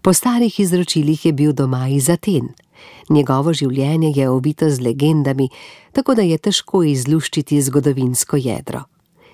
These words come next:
Bil je bogatega rodu, toda po smrti staršev je svoje veliko premoženje prodal, izkupiček razdelil med siromake, sam pa je sklenil odpluti v Egipt,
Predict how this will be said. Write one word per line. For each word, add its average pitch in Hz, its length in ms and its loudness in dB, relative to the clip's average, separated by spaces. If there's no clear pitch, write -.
Bil 175 340 4
je 165 180 0
bogatega 135 720 -2
rodu, 131 300 -2
toda 131 400 0
po 147 120 2
smrti 135 380 0
staršev 135 680 -2
je 131 180 0
svoje 139 560 0
veliko 139 380 0
premoženje 147 760 0
prodal, 151 480 0
izkupiček 214 720 0
razdelil 151 600 0
med 135 220 -4
siromake, 147 680 -2
sam 202 380 2
pa 180 100 0
je 160 160 2
sklenil 143 520 0
odpluti 151 680 0
v 151 120 4
Egipt, 151 420 -2